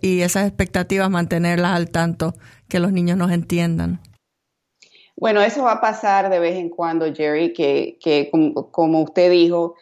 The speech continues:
Speaker 2: si uno está cansado, ha estado enfermo, eh, eh, tiene tensión, todas estas cosas que pueden estar pasando e-, en el día a día, ¿no?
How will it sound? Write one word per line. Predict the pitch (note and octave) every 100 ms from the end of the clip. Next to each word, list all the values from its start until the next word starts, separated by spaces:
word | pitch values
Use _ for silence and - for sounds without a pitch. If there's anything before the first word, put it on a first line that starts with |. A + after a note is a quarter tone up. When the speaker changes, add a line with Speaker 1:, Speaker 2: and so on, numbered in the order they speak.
| _
Speaker 2:
si | _ E3+
uno | E3 E3
está | - -
cansado, | D3 C#3 C#3 F3+ E3 E3 E3 E3
ha | D3+
estado | - D3 D3
enfermo, | G3+ - G3 F3 E3+ E3 D#3+ D#3+ D#3+ _ _ _
eh, | D3+ C#3+ C#3+ C#3+ C#3 -
eh, | - -
tiene | - F3 F3
tensión, | E3+ D3 - G#3 F3+ E3+ E3+ - _ _
todas | G3+ G#3
estas | G#3 G#3
cosas | G#3+ G3 G#3
que | G3+
pueden | E3+ E3+ F3+
estar | F3 F3
pasando | E3+ E3+ F#3 F3 F3 F3
e-, | - -
en | D#3
el | D#3
día | D#3+ F3+
a | F3+
día, | F#3 D3+ C3+
¿no? | F#3 D#4+